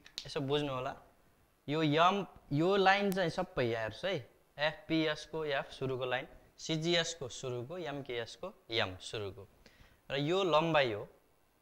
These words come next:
यो पिण्ड हो, यो लाइन, यो लाइन हो समयको लाइन।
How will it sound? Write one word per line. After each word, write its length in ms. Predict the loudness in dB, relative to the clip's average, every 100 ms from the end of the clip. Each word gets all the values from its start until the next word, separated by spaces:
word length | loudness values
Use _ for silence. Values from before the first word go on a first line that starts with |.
| _ _ _ _ -10 -8
यो 80 |
पिण्ड 420 | -8 -4 -2 2 4
हो, 440 | 4 2 -4 -14 _
यो 100 | -4
लाइन, 260 | -2 -2 -4 -10 -10
यो 160 | -6 -2
लाइन 320 | -2 -2 -4
हो 160 | -6 -8 -20 -20 -20 -20 _ _ _ _ _ -6
समयको 460 | 0 2 2 0
लाइन। 300 | -4 -6 -10